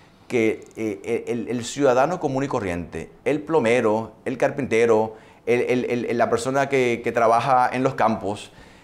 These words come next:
eh, eh, tiene algo importante que contribuir con el debate público.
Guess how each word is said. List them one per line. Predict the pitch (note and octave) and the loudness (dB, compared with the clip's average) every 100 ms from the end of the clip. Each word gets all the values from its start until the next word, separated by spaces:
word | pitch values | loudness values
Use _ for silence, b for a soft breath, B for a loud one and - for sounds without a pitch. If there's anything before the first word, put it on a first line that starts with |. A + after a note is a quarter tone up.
| B | B
eh, | A#2 A2 F#2 | -2 -2 0
eh, | A#2+ A#2 - - - _ _ - _ _ _ | -2 -4 -12 -20 -20 _ _ -20 _ _ _
tiene | D#3+ F3 F#3 G3 | -2 0 0 -2
algo | - D3+ E3 | 2 2 2
importante | E3+ C#3 C3 C3 C3 C#3 | -2 -2 -2 0 -2 -4
que | C3+ | -4
contribuir | B2 A#2 A2 G2+ G#2+ C3+ F2+ F#2+ - - | -4 -4 -4 0 0 0 -2 -6 -16 -20
con | - G#2+ | -8 -2
el | G#2+ | 0
debate | G2+ F#2+ A#2 | 2 2 0
público. | E2+ E2+ D#2 C#2 C#2+ | -6 -6 -8 -10 -14